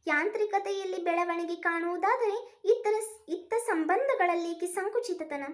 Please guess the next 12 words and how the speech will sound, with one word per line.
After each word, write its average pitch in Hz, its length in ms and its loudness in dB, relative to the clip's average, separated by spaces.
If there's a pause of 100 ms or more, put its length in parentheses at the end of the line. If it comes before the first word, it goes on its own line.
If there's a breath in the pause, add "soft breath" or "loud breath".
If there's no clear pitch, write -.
(540)
ಎನ್-, 285 240 -4 (180)
ಎಂಬಂತೆ 285 540 -4 (600 loud breath)
ಸತ್ಯ 440 520 0
ಧರ್ಮಗಳು 381 560 4
ಕಹಿಯಾಗಿದ್ದರೂ 392 960 2
ಬದುಕಿಗೂ 381 600 4 (220)
ಊರುಗೋಲಾಗಿವೆ. 294 920 0 (1300 soft breath)
ನಮ್ಮತನವನ್ನು 403 840 2
ಧಿಕ್ಕರಿಸಿ 359 520 2
ಮಾನವೀಯತೆ 415 720 2 (120)
ಮರೆತು 339 440 0 (320 loud breath)
ಪಾಶದ 508 440 4